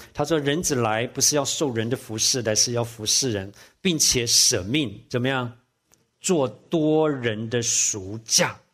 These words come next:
那这个赎价是没有一个人出得起的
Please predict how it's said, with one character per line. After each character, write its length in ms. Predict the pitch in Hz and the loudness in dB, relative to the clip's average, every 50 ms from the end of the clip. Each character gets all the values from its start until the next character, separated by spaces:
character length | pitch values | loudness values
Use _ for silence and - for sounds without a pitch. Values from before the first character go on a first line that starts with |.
| _ _ _ _ _ _ _ _ _ _ _ _ _ _ 1017 _ _ _ _ _ _ _ _ _ _ _ _ _ _ _ _ _ _ _ _ _ _ - | _ _ _ _ _ _ _ _ _ _ _ _ _ _ _ _ _ _ _ _ _ _ _ _ _ _ _ _ _ _ _ _ _ _ _ _ _ -6
那 60 | 110 | -6
这 180 | 107 - - 202 | -2 0 0 0
个 80 | 185 180 | 2 0
赎 240 | 175 - - 131 | -2 -2 -4 -4
价 200 | 135 170 160 139 | -2 0 0 2
是 160 | 135 - - 139 | 2 2 2 2
没 160 | 131 139 160 | 0 0 0
有 100 | 143 123 | 0 0
一 100 | 123 170 | -2 -4
个 140 | 156 143 127 | -2 0 0
人 180 | 110 104 104 | 0 -2 -4
出 200 | 110 - - 120 | -6 -8 -8 -8
得 100 | 113 113 | -6 -4
起 260 | 110 - - - - 82 | 0 2 2 0 0 -6
的 140 | - 98 | -14 -16